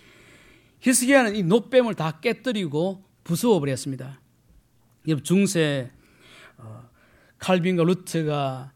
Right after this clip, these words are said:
종교를 개혁할 때, 그때의 교회들 안에는 성상들, 또 십자가, 많은 물건들이 있었는데, 중세 시대의 교인들은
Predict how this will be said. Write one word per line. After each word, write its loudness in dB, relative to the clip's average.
종교를 2
개혁할 0
때, -10
그때의 -4
교회들 4
안에는 -2
성상들, -2
또 -6
십자가, -2
많은 2
물건들이 6
있었는데, -2
중세 6
시대의 2
교인들은 2